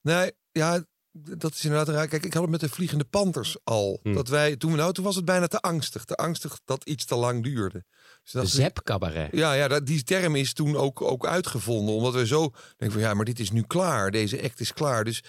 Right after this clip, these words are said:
Speaker 1: wij hadden ook nooit een clue aan een act.
Speaker 2: Als je dat nu ziet, is het waarschijnlijk heel traag. Of is, denk je dat
Speaker 1: Nee,
Speaker 2: het nog
Speaker 1: dat valt
Speaker 2: steeds
Speaker 1: wel mee.
Speaker 2: snel is?
Speaker 1: Nee,
Speaker 2: Oh,
Speaker 1: nee,
Speaker 2: oké.
Speaker 1: er zit een, een ongelooflijke energie onder. Mijn jongens luisteren wel eens naar die eerste, eerste C D van
Speaker 2: Ja.
Speaker 1: dat seksprogramma.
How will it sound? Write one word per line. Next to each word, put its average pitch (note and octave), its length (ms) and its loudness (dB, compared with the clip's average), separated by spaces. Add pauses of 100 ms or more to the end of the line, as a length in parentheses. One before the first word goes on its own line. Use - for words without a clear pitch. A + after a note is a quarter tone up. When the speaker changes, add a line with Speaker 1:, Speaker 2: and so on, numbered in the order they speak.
(140)
Speaker 1:
wij C#3 160 0
hadden C#3+ 240 2
ook A#2+ 80 -2
nooit C3 180 2
een B2 120 -2
clue G#3+ 340 2
aan A2 120 2
een G#2 100 -4 (100)
act. - 160 -6
Speaker 2:
Als A2 100 0
je - 60 -6
dat A2 140 0
nu B2+ 160 4
ziet, A#2+ 180 0
is F#2+ 120 -2
het F#2 100 -10
waarschijnlijk G2 400 -4
heel G2+ 160 0
traag. - 600 -6 (140)
Of - 140 -10
is, G2 160 -4
denk G2 160 -6
je C3 80 4
dat - 0 -
Speaker 1:
Nee, D3 100 4
Speaker 2:
het E3+ 100 4
nog F3 120 4
Speaker 1:
dat D#3+ 100 -2
valt D#3+ 140 0
Speaker 2:
steeds D#3 140 2
Speaker 1:
wel D#3+ 80 4
mee. C3+ 80 2
Speaker 2:
snel C#3+ 100 2
is? D#3 60 2
Speaker 1:
Nee, D#3+ 60 2
Speaker 2:
Oh, D#3+ 40 4
Speaker 1:
nee, D3+ 80 2
Speaker 2:
oké. C#3 100 -2
Speaker 1:
er B2+ 60 -2
zit C3+ 160 -6
een, C#3 340 -4
een C3 220 -4
ongelooflijke D3 640 -2
energie C3+ 360 0
onder. A#2 240 0
Mijn A#2+ 140 0
jongens C#3+ 240 0
luisteren A#2 400 0
wel A2 80 -2
eens A2 100 -4
naar A2+ 120 -2
die A2 160 -4
eerste, G#2 680 -2
eerste - 300 -10
C A2 240 -4
D A2+ 300 0
van A#2 100 -2
Speaker 2:
Ja. F#2 80 4
Speaker 1:
dat G#2+ 160 -6
seksprogramma. B2 800 -8